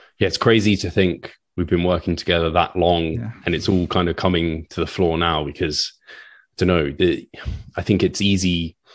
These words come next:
Speaker 1: and it's, you can get carried away with, I don't know. I, I remember, I always bring this up 'cause I can remember it vividly with Matt Ogus when he was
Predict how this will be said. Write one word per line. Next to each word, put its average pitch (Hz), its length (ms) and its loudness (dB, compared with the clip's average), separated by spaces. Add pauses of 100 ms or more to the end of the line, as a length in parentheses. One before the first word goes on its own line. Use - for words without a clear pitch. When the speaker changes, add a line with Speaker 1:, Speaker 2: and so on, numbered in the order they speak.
(600)
Speaker 1:
and 85 180 0
it's, - 320 -6
you 90 80 0
can 92 80 2
get 78 160 -2
carried 90 240 4
away 90 240 6
with, 85 400 0 (180)
I - 140 -18
don't - 160 -8
know. 71 200 -4 (180)
I, 85 220 -4
I 92 80 2
remember, 92 360 4
I 95 140 4
always 98 180 6
bring 92 200 4
this 87 180 0
up - 140 -2
'cause 85 140 -4
I 82 80 4
can 85 140 -6
remember 87 440 4
it 73 80 -4
vividly 80 580 0
with 85 200 0
Matt 87 200 0
Ogus 95 560 2
when 85 140 -4
he 104 180 4
was 90 560 0